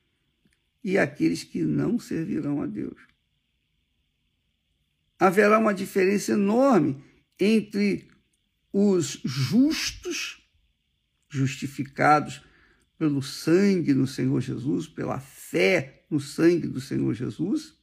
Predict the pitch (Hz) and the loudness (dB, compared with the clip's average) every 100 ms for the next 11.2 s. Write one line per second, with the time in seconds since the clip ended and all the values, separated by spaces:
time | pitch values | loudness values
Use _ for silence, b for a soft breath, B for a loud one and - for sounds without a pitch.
0 | _ _ _ _ _ _ _ _ _ _ | _ _ _ _ _ _ _ _ _ _
1 | _ _ _ _ _ 269 311 294 - 202 | _ _ _ _ _ 2 4 4 2 0
2 | 254 240 - 254 - 240 220 240 - - | 0 0 -4 -6 -2 2 4 2 0 -8
3 | - - _ _ _ _ _ _ _ _ | -10 -18 _ _ _ _ _ _ _ _
4 | _ _ _ _ _ - 139 - 139 127 | _ _ _ _ _ -14 -10 -4 -4 -2
5 | 143 - - - _ _ 139 127 131 143 | -4 -6 -10 -20 _ _ -6 -2 0 -2
6 | 135 - _ _ _ _ _ _ _ _ | -4 -12 _ _ _ _ _ _ _ _
7 | _ - 143 - 170 151 B B B B | _ -6 -6 0 2 2 B B B B
8 | _ 143 131 165 175 185 - - - - | _ -4 6 6 6 2 -4 -4 -4 -10
9 | _ _ _ _ _ - 147 131 147 - | _ _ _ _ _ -6 -4 0 -2 -4
10 | - 135 135 131 127 117 131 135 - 135 | -4 -4 -2 -4 -4 0 -2 -2 0 2
11 | 180 | 2